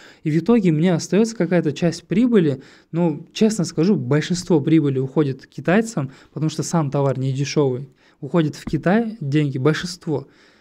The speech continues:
Там процентов шестьдесят-семьдесят. Остальные, э, тридцать пять процентов, э, которые добавлены в стоимости, уходят на рекламу.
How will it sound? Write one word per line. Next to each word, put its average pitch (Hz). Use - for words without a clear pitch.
Там 123
процентов 170
шестьдесят-семьдесят. 147
Остальные, 185
э, 147
тридцать 185
пять 185
процентов, 156
э, 135
которые 156
добавлены 151
в 135
стоимости, 147
уходят 147
на 139
рекламу. 185